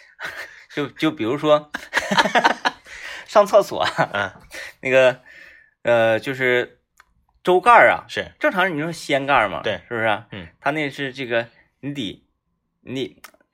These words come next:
Speaker 2: 他的荷叶处啊，
Speaker 1: 啊，啊。
Speaker 2: 是冲着你的。
Speaker 1: 啊，啊，啊。
Speaker 2: <laughs> 那往掀盖儿这种。
Speaker 1: <laughs> 就是，呃，就生活中太多，太多了这个。你看我们刚刚说了，说了房子，我们再说说
Speaker 2: 啊，你看说厕所。
Speaker 1: 呃，不是，厕-，厕所呀。
Speaker 2: 啊，还说厕所。
Speaker 1: 嗯，还说厕所，您先说。
Speaker 2: 就是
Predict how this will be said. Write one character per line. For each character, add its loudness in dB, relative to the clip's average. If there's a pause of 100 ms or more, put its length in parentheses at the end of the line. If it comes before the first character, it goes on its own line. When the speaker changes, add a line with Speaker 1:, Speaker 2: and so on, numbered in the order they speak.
(340)
Speaker 2:
他 4
的 4
荷 -4
叶 6
处 -2
啊， 2
Speaker 1:
啊， -2
啊。 -4
Speaker 2:
是 -8
冲 -6
着 2
你 -8
的。 -10 (100)
Speaker 1:
啊， 4
啊， 6
啊。 2 (160)
Speaker 2:
<laughs> 6
那 4
往 2 (100)
掀 2
盖 2
儿 4 (160)
这 -8
种。 -8 (320)
Speaker 1:
<laughs> -12
就 6
是， 0 (140)
呃， -4
就 -2
生 4
活 4
中 0
太 2
多， 0
太 0
多 0
了 -2
这 -6
个。 -8
你 -10
看 2
我 -2
们 -10
刚 -2
刚 -4
说 -6
了， -4
说 -6
了 -2
房 -10
子， -8
我 -8
们 -12
再 -2
说 8
说 -2
Speaker 2:
啊， -16
你 0
看 2
说 2
厕 2
所。 -2
Speaker 1:
呃， 0
不 4
是， 2
厕-， -4
厕 4
所 0
呀。 0
Speaker 2:
啊， 6
还 2
说 2
厕 4
所。 4
Speaker 1:
嗯， 0
还 2
说 2
厕 2
所， 0
您 -8
先 -8
说。 -4
Speaker 2:
就 2
是 8